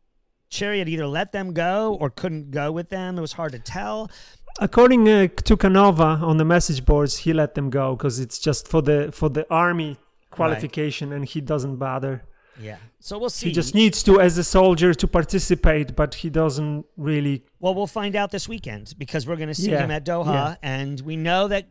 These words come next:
Speaker 1: we do know that Jakob is not gonna be there. Jakob's gonna wait until, um, pre. You won't see him
Speaker 2: Pre.
Speaker 1: again until pre-meet, and we might see Timothy. Probably we'll see Chariot, because that Bowerman Mile is the hot, hot mile to be in, and we might see Colin in that mile. We might see,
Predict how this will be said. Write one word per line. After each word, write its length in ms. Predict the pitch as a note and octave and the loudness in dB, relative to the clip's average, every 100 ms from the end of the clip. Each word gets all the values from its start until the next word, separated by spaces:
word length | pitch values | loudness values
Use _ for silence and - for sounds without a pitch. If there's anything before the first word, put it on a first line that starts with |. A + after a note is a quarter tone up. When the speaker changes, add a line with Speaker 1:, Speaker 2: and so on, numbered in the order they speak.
| E3 | -10
Speaker 1:
we 140 | E3+ | -8
do 240 | C#3+ F3 | -6 -8
know 280 | G3 F3+ E3+ | -6 -6 -4
that 200 | E3 E3 | -4 -4
Jakob 400 | D#3 D#3+ E3 D#3+ | -4 -8 -8 -8
is 100 | D#3 | -8
not 220 | C#3 D3+ | -8 -10
gonna 160 | E3 D3+ | -10 -10
be 100 | D#3 | -10
there. 220 | D3 D3+ | -8 -6
Jakob's 340 | D#3 C#3+ D#3+ B2+ | -6 -8 -10 -10
gonna 180 | D3+ C#3+ | -8 -6
wait 360 | C3+ D3 - - | -4 -6 -8 -12
until, 580 | C3+ - D3 C3 C3 C#3 - | -10 -6 -4 -4 -6 -10 -10
um, 160 | C3 | -10
pre. 240 | B2+ - C#3+ C#3 | -10 -12 -10 -10
You 140 | C#3 | -10
won't 160 | B2+ C#3+ | -10 -12
see 140 | - | -14
him 160 | D3+ D#3 | -12 -10
Speaker 2:
Pre. 160 | D3 C#3+ | -4 -4
Speaker 1:
again 140 | C#3 | -4
until 220 | C#3+ C#3+ | -8 -10
pre-meet, 520 | C#3 D#3 C#3 B2+ C#3 E3 | -10 -8 -8 -8 -10 -8
and 100 | C#3 | -8
we 120 | C#3 | -8
might 240 | C#3 D#3 | -10 -12
see 320 | - C#3+ C#3 C3+ _ _ _ | -12 -12 -14 -18 _ _ _
Timothy. 420 | - D3+ C#3+ D3 - | -8 -6 -6 -10 -10
Probably 360 | - F#3 F#3+ C#3+ | -8 -6 -4 -6
we'll 100 | C3 | -6
see 140 | C#3 | -10
Chariot, 380 | B2+ - C3+ C3 | -10 -8 -6 -6
because 180 | C3 B2+ | -10 -12
that 160 | A#2 A#2 | -12 -10
Bowerman 380 | C#3+ C#3+ C3+ B2+ | -8 -8 -8 -8
Mile 360 | C#3+ C3+ A#2+ | -8 -8 -8
is 140 | A#2+ A2+ | -10 -12
the 80 | |
hot, 280 | B2 - C3 - | -14 -14 -14 -12
hot 220 | C3+ - | -12 -12
mile 300 | _ B2+ A#2+ | _ -8 -6
to 100 | A#2 | -8
be 220 | A#2 D3+ A#2+ | -10 -8 -8
in, 100 | B2 | -8
and 120 | C3+ | -8
we 100 | C#3+ | -8
might 220 | C3+ D3+ | -10 -10
see 120 | - | -14
Colin 440 | D3+ - D#3+ E3+ E3+ | -14 -8 -4 -4 -4
in 80 | |
that 160 | E3+ F3 | -8 -8
mile. 420 | F3+ E3+ E3+ E3+ | -10 -10 -10 -10
We 80 | D#3+ | -10
might 220 | C3 C3 | -10 -12
see, 280 | - C3+ B2 | -12 -12 -12